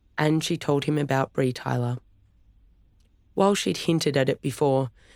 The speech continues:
it all seemed to come gushing out of her that night as she explained what had happened,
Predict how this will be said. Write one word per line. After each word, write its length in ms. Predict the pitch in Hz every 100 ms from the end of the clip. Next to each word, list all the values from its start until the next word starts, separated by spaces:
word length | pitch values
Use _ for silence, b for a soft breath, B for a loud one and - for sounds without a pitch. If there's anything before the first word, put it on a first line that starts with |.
| b
it 80 | -
all 140 | 180 175
seemed 320 | - 160 156
to 60 | -
come 220 | 151 143
gushing 460 | - 147 - 147
out 160 | 135 135
of 100 | 135
her 140 | 143
that 220 | 131 123 -
night 340 | 131 127 - b b b b
as 80 | 147
she 100 | 156
explained 500 | - - 151 147 139
what 180 | 139
had 140 | 143 135
happened, 500 | 139 131 135 135